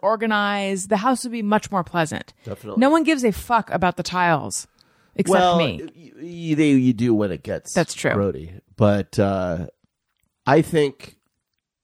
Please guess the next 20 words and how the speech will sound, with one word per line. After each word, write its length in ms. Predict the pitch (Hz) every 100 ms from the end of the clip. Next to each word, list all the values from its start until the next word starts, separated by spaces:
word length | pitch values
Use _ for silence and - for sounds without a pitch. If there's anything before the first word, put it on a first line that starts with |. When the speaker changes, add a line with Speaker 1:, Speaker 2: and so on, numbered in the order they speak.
| _
Speaker 2:
that 640 | - 98 104 101 98 - - _ _
f-, 240 | - - - _
what 220 | - 101
I 80 | 95
would 120 | 117
say 160 | 117 95
to 60 | 107
you 320 | 92 - 104 _ - _ _ _
is 540 | - 98 92 87 87 - _ -
all 200 | 104 131
you 140 | 151
really 320 | 117 120 127 120
need 180 | 107
to 60 | 98
do 540 | 90 98 92 87 90 - _ _ _ _ _ _
is 680 | 104 101 98 92 90 - - _ _ _ _
clean 320 | - 143 147 135
as 160 | 101
you 80 | 104
go. 440 | 90 95 82 -